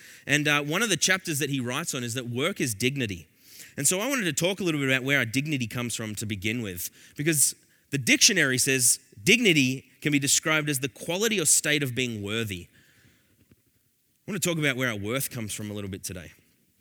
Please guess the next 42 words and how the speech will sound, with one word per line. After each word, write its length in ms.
'cause 100
I 40
don't 100
think 120
our 60
dignity 480
so 180
much 220
comes 240
from 160
what 160
we 100
do, 320
it 40
comes 220
from 140
who 160
we 160
are. 240
And 80
then 140
recognizing 540
who 160
we 100
are 220
will 140
affect 360
what 140
we 100
do. 300
So 140
I 20
want 80
to 100
jump 160
right 160
back 140
to 100
the 80
beginning 440
in 100
Genesis. 720